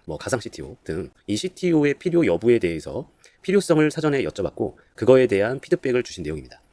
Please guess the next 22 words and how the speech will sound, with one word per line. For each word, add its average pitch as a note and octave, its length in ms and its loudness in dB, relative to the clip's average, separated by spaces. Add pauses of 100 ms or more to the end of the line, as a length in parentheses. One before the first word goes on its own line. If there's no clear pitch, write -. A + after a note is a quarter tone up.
어떤 C#3+ 480 0
문제가 A#2+ 240 2
있었는지를 F#2+ 380 -4
굉장히 G#2 280 0
깊게 - 440 -8
파악한 D3+ 380 2
내용이고 F#2 560 2
그에 A#2+ 180 4
대해서 G#2+ 320 0
어떻게 C3 360 -2
하면 B2 120 0
더 G#2+ 100 -2
좋을지에 A2+ 520 0
대한 C3 340 -4
저의 D#2+ 160 -4
답변입니다. D2 400 -10 (640)
제가 D3 420 6 (260)
피드백 E3+ 280 2
내용을 A#2 320 4
읽어드리고 B2 560 0
답변하는 G2 400 -2
식으로 - 320 0